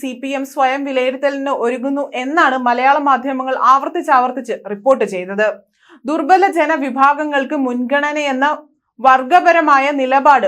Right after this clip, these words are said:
പാർട്ടി സ്വീകരിക്കുന്നുവെന്നും പത്രങ്ങൾ എഴുതിയത് നമ്മൾ വായിച്ചു. ആ മുൻഗണന എന്താണെന്ന് ഒരാഴ്ചയ്ക്കുള്ളിൽ പിണറായി സർക്കാർ തന്നെ വ്യക്തമാക്കി തരികയും ചെയ്തു.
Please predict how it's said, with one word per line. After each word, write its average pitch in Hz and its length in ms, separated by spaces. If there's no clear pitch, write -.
പാർട്ടി 254 360
സ്വീകരിക്കുന്നുവെന്നും 269 840
പത്രങ്ങൾ 262 400
എഴുതിയത് 254 500
നമ്മൾ 226 180
വായിച്ചു. 180 360
ആ - 20
മുൻഗണന 330 480
എന്താണെന്ന് 302 560
ഒരാഴ്ചയ്ക്കുള്ളിൽ 302 800
പിണറായി 269 460
സർക്കാർ 311 340
തന്നെ 269 220
വ്യക്തമാക്കി 247 640
തരികയും 220 440
ചെയ്തു. 170 220